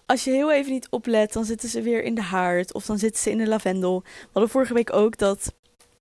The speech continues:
we hebben hier buiten op de veranda hebben we supermooie lavendelplanten. En we zaten binnen en we hoorden ineens de pups niet meer. Dus we zaten zo van, "Waar zijn die toch?"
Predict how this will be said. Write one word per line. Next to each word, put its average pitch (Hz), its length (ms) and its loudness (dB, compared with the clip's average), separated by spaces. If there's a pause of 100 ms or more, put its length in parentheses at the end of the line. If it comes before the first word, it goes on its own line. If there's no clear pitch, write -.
(140)
we 233 100 -2
hebben 214 180 2
hier 240 120 2
buiten 208 280 4
op 208 60 -10
de 220 80 -2
veranda 208 380 0
hebben 208 180 2
we 208 60 -2
supermooie 226 420 0
lavendelplanten. 226 1040 -2 (540)
En 226 600 0
we 208 120 -8
zaten 214 360 -4
binnen 208 440 -4 (360)
en 202 140 -6
we 202 60 -4
hoorden 220 380 0
ineens 214 580 -2 (380)
de - 180 -4
pups - 420 -2 (360)
niet 196 200 -4
meer. 185 240 -4
Dus 190 180 -8
we 185 60 -6
zaten 220 220 -8
zo - 100 -10
van, - 160 -16
"Waar - 120 -18
zijn 294 240 -6
die 285 120 -10
toch?" - 440 -12